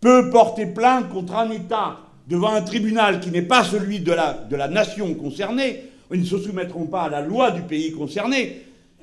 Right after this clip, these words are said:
Ils se soumettront à un tribunal qui, lui, fera, à partir des jurisprudences commerciales anglo-saxonnes, prendre des décisions. C'est un tribunal d'arbitrage.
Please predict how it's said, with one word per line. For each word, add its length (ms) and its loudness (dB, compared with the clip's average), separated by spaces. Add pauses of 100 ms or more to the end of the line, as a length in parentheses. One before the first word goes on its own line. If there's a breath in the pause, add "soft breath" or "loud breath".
(120)
Ils 80 -8
se 140 -4
soumettront 580 -2
à 160 2
un 60 0
tribunal 760 2
qui, 160 -8
lui, 320 0
fera, 320 2
à 60 4
partir 400 -4
des 120 0
jurisprudences 760 -2
commerciales 520 -4
anglo-saxonnes, 720 -4
prendre 200 -8
des 60 -2
décisions. 540 -8 (300 soft breath)
C'est 160 -14
un 80 0
tribunal 580 -4 (140)
d'arbitrage. 800 -4